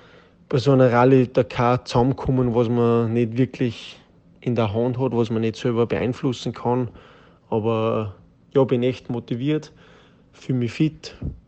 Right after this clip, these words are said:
Ähm, in Dubai das Abschlusstraining ist auch nochmal extrem gut verlaufen. Wir sind extrem viele Rotbücher gefahren.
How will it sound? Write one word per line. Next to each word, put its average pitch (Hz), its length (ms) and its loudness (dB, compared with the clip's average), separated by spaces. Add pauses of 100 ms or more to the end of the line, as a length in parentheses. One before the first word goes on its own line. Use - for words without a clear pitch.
(180)
Ähm, 110 720 -2 (100)
in 110 160 -6
Dubai 127 300 0
das 113 180 -4
Abschlusstraining 117 720 -6
ist 110 140 -6
auch 110 100 -2
nochmal 123 280 -4
extrem 123 480 -4
gut 139 280 0 (400)
verlaufen. 131 540 2
Wir 123 80 4
sind 117 180 2
extrem 123 400 -2
viele 127 260 0
Rotbücher 143 580 0
gefahren. 139 460 2